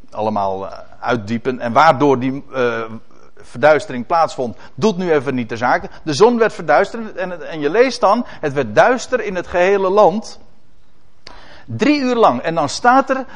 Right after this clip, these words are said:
omstreeks het negende uur, dus dat is dan inmiddels drie uur later, en met recht ook onze tijd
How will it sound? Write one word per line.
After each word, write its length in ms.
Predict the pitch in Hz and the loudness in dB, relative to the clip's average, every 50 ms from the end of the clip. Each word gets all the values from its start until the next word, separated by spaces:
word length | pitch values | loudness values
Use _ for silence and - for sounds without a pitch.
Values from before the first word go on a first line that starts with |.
| - - - - | -16 -16 0 2
omstreeks 520 | 208 208 175 - - 208 196 180 160 - | 2 2 2 0 2 2 4 4 2 2
het 140 | - 135 107 | -2 -4 -4
negende 840 | 117 117 123 135 151 170 202 233 254 294 285 - - 285 277 277 233 | -2 -4 -2 -2 -2 0 2 2 4 2 2 0 0 0 0 0 -2
uur, 220 | 160 135 151 202 | -2 0 0 0
dus 280 | 202 208 170 170 160 147 | 0 -2 -4 -4 -4 0
dat 180 | 170 156 147 | 0 0 0
is 80 | 139 135 | -2 -2
dan 180 | 147 151 151 - | -2 -4 -2 -4
inmiddels 400 | 156 151 147 135 131 127 110 104 | -6 -6 -4 -4 -4 -4 -6 -4
drie 200 | 104 147 156 151 | -4 -2 -2 -2
uur 160 | 143 127 123 120 | -2 -2 -2 0
later, 500 | 147 175 196 170 117 - - 165 208 226 - - | 4 4 4 4 2 0 -2 -4 -4 -4 -6 -6
en 100 | 147 147 | -4 -2
met 140 | 143 123 | -2 0
recht 260 | 147 151 139 - - - | 0 0 -2 -2 0 0
ook 220 | 135 135 127 - - | 0 0 0 -4 -2
onze 340 | - 208 214 208 - - 160 | 0 0 0 0 -2 -4 0
tijd 300 | - 160 139 120 104 - | 2 2 2 2 -2 -8